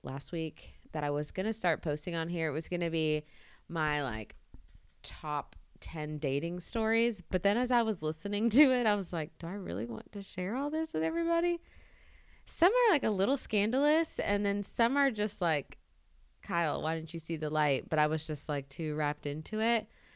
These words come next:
Um, I could share one with you guys, and then you can let me know if you wanna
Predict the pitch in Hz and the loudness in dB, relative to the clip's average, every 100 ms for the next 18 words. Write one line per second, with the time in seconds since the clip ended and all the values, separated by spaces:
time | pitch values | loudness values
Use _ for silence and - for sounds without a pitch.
0 | - - 185 185 180 165 156 131 - _ | -20 -4 0 4 4 2 -2 -8 -14 _
1 | _ _ _ _ _ - 214 240 - 247 | _ _ _ _ _ 0 0 0 2 4
2 | 214 160 190 208 240 240 240 240 233 196 | 4 0 0 -4 -2 2 4 4 2 0
3 | 180 180 175 160 - 160 156 139 151 143 | -2 0 -4 -4 -6 -4 -2 -2 -2 0
4 | 151 165 151 143 131 | -2 -6 -6 -6 -6